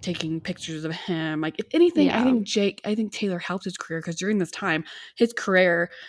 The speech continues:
Speaker 1: was, like, at, like, kind of, like, a standhalt. He did, like, Love and Other Drugs and another thing, but, like,
Speaker 2: Hmm,
Speaker 1: it kept,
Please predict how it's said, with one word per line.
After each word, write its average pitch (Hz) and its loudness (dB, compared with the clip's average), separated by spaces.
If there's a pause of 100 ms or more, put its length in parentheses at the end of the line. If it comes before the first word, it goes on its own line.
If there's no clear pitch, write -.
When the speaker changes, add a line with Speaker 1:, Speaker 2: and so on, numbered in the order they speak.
(140)
Speaker 1:
was, 185 2
like, 156 0 (420)
at, 175 -2
like, 170 -2
kind - -4
of, 175 -6
like, 160 -8
a 165 -8
standhalt. 165 -6
He 185 -4
did, 190 0
like, 175 2
Love 175 0
and 175 -2
Other 180 -4
Drugs 175 -2
and 165 -6
another 165 -2
thing, 165 -4
but, 165 -4
like, 160 -8 (1040)
Speaker 2:
Hmm, 190 0
Speaker 1:
it 185 -4
kept, 190 0